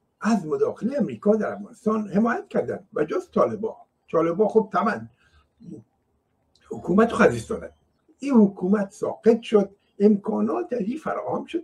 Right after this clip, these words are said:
که ما یک دولت مدنی را در ایجاد کنیم، یک دولت متمدن ایجاد کنیم بر اساس شرایط روز. خب این دولت ایجاد شد، بیست سال در قدرت بود،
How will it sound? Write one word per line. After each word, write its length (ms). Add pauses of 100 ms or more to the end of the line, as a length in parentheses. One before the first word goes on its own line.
که 60
ما 160
یک 240
دولت 380 (1000)
مدنی 600
را 100
در 120
ایجاد 380
کنیم، 380
یک 240
دولت 420
متمدن 680
ایجاد 440
کنیم 360 (340)
بر 180
اساس 320
شرایط 480
روز. 360 (1600)
خب 340
این 160
دولت 380
ایجاد 340
شد، 200 (580)
بیست 300
سال 180
در 140 (160)
قدرت 340
بود، 280